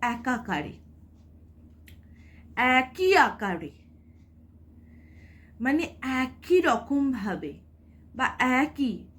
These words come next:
মিলেমিশে একাকার কথাটা আমরা কিন্তু ব্যবহার করি, তাই না? হিন্দু মুসলমানকে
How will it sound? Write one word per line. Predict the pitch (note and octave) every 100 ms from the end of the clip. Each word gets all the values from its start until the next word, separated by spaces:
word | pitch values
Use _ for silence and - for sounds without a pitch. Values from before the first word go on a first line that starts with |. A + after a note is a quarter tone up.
| - G#3+
মিলেমিশে | C#4 C#4+ D#4+ E4 D#4+ -
একাকার | F4 A3+ G#3+ G#3+ A#3 G3 F#3+
কথাটা | G#3 G3+ A3+ A#3+
আমরা | G#3+ G3+
কিন্তু | A3 G3 D4 A4 - - - -
ব্যবহার | F#3+ A#3+ G#3+ A#3+ C4 A3+
করি, | G#3+ E3+ D3 -
তাই | - A3
না? | C#4 F#4+ A#3 - - - - - - - - - - - - - - - - - - F#3 A#3+
হিন্দু | B3+ C4+ E4
মুসলমানকে | E4 C#4 D4 C#4 C#4 D4 D4+ D#4 E4+ F4+ A4